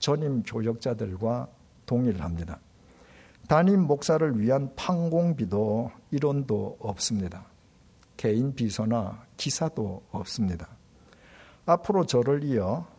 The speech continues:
공동 담임 목회할 네 분들이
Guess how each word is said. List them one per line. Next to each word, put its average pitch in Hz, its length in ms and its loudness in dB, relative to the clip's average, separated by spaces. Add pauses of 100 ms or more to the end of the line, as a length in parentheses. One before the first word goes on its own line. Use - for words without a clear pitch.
(140)
공동 151 560 2
담임 143 300 0
목회할 120 680 0 (280)
네 107 380 0
분들이 131 600 -2